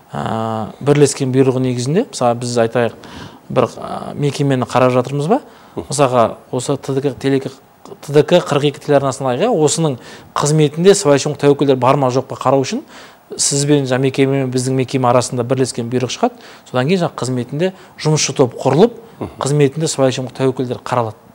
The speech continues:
Speaker 1: Мысалға айтайық та, жарнама қабылдайды сіздерде. Ол қалай жүріп жатыр? Электронды ма, әлде мүмкін тәуекел бар ма, жоқ па? Қызметке алу мәселесі қалай болып жатыр деген сияқты. Өйткені бұл жемқорлыққа қарсы іс-қимыл мәселелері тек қана мемлекеттік органда емес,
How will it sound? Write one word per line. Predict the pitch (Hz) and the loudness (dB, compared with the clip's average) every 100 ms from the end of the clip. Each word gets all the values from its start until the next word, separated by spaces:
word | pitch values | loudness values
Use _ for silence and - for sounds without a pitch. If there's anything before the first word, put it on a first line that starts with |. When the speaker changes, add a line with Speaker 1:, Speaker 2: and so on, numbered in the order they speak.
| _ _ _ _ | _ _ _ _
Speaker 1:
Мысалға | 226 175 139 | 2 4 4
айтайық | - | 0
та, | 247 | 2
жарнама | 196 156 131 131 | 4 6 4 4
қабылдайды | 127 117 113 107 | 4 2 -2 -4
сіздерде. | - 123 95 - - - - | -6 -6 -8 -16 -20 -8 0
Ол | 151 | 0
қалай | - 147 170 160 | 0 2 4 4
жүріп | 135 139 131 | 4 -2 0
жатыр? | 123 110 120 - - - | -2 -2 -10 -18 -16 -2
Электронды | 147 147 147 156 151 | 0 2 2 2 2
ма, | 147 127 | 2 2
әлде | 135 | 2
мүмкін | 135 135 147 143 | 0 -2 -4 -6
тәуекел | 127 147 143 151 135 | 0 0 2 0 2
бар | 135 | 2
ма, | 143 131 | 2 -2
жоқ | 139 - | -4 -2
па? | 131 123 - - - | -4 -4 -12 -12 -2
Қызметке | 170 151 - 156 | 2 2 4 4
алу | 147 147 | 6 4
мәселесі | 139 143 135 - | 0 2 0 0
қалай | 135 139 | 2 2
болып | 135 131 | 2 2
жатыр | 127 | 0
деген | 123 123 | -2 -4
сияқты. | 120 113 - - - - 151 | -4 -8 -8 -20 -20 -8 -6
Өйткені | 143 185 185 160 | 2 6 6 6
бұл | 151 - - - - | 4 0 -10 -20 -2
жемқорлыққа | 156 160 170 156 - | 0 0 0 -2 0
қарсы | 156 151 135 | 2 2 0
іс-қимыл | - - 156 | 0 -2 0
мәселелері | 143 135 151 190 | 0 -2 2 2
тек | - - | 0 -2
қана | 143 139 | 0 2
мемлекеттік | 131 143 143 170 190 | 0 -2 -4 -4 0
органда | 202 214 151 | 0 2 0
емес, | 127 | -2